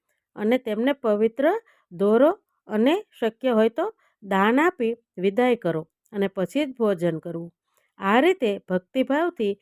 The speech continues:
વ્રત રાખવાથી વ્યક્તિ પિશાચ જાતિથી મુક્ત થઈ જાય છે." આમ વિષ્ણુ ભગવાને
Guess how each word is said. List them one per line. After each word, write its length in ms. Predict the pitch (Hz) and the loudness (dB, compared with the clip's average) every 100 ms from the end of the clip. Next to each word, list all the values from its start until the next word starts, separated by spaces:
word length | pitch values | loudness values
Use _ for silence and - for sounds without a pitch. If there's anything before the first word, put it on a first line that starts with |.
| _ _ | _ _
વ્રત 320 | 180 196 220 | 0 0 0
રાખવાથી 720 | 262 320 - 349 240 - 185 - _ - | -2 -2 0 2 2 0 -6 -6 _ -6
વ્યક્તિ 460 | 196 214 220 - 190 | 0 0 -2 -8 -8
પિશાચ 480 | - 196 - 254 247 | -6 -6 -2 -2 -2
જાતિથી 680 | 196 202 214 226 285 440 480 _ | -2 -2 -2 -6 -2 -2 -4 _
મુક્ત 400 | 196 196 196 - | -2 -2 -2 -4
થઈ 280 | 185 190 175 | -4 0 -2
જાય 300 | 170 175 170 | 0 0 -2
છે." 280 | 160 170 160 - _ _ _ _ _ _ _ _ _ _ _ - | -2 -6 -8 -12 _ _ _ _ _ _ _ _ _ _ _ -2
આમ 340 | 240 208 196 _ _ - | 0 0 -4 _ _ -10
વિષ્ણુ 400 | 196 202 - 269 | -6 -6 -4 0
ભગવાને 680 | 311 320 294 214 190 214 | 2 4 4 4 0 -4